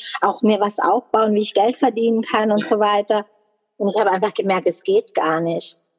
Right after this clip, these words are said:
Speaker 1: Und ich hatte dann, also ich bin dann im, so seit Juni eigentlich wohne ich ohne Arbeit im Wohnmobil.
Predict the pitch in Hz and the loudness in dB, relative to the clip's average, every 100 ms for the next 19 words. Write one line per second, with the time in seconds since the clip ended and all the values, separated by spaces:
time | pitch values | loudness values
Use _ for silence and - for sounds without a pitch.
0 | - - - 214 233 254 233 226 220 214 | -20 -10 0 2 2 0 0 0 0 0
1 | 196 190 196 - 202 190 190 175 175 180 | -4 -4 -4 -2 0 0 0 -2 -2 -2
2 | 180 175 175 175 _ _ _ - 190 185 | 0 -2 -4 -6 _ _ _ -10 -2 0
3 | 180 202 262 339 330 262 226 226 - - | 0 0 2 2 2 0 -2 -2 -4 -2
4 | 214 247 269 269 - - _ _ _ _ | 0 2 2 0 -4 -12 _ _ _ _
5 | _ 233 254 254 196 220 220 226 220 220 | _ 0 2 0 0 0 2 0 0 0
6 | 214 220 214 220 | 0 0 0 0